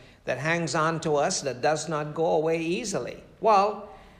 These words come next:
we need to be patient one with the other, and I promise you that I'll be giving a lesson talking about charity some when the Lord leads us. Uh,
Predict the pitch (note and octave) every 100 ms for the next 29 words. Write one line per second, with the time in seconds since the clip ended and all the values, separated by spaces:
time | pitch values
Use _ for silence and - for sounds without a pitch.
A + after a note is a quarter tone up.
0 | - D3+ F3+ G3+ A3 G#3 F#3+ F#3+ G3+ G3
1 | F#3+ F#3 D3+ C#3+ D3+ D3 C#3+ B2+ G#2 B2+
2 | B2+ E3+ G3 G#3+ G#3 - - - - -
3 | C3+ C#3 C3+ C3 C3+ - F3 D#3+ D#3 D3+
4 | - E3+ D3+ B2+ A#2 B2+ A#2+ D3+ D3 C3
5 | C3 D#3 - D#3+ D3+ D3+ C3 D#3+ D3 C3+
6 | B2 B2+ D3+ D#3+ F3 C3+ D3 - F3+ A3
7 | D#3 C#3 C3+ C3+ C#3 B2 D3+ F3 E3+ F3
8 | - - - - - - - D3+